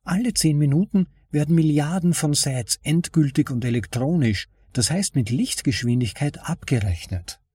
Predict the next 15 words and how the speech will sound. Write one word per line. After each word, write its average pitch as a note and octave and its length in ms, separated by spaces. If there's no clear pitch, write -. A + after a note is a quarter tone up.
Eine G#2 360
echte D#3 340
physische A2+ 640
Abrechnung. F2+ 680
Global D3 580
und D3 180
sofort, A#2 680
ohne F3+ 260
große B2+ 400
Kosten A#2+ 540
oder A2+ 220
Reibungsverluste. G2 1040
Alle A#2 460
zehn F#2+ 480
Minuten. A2 640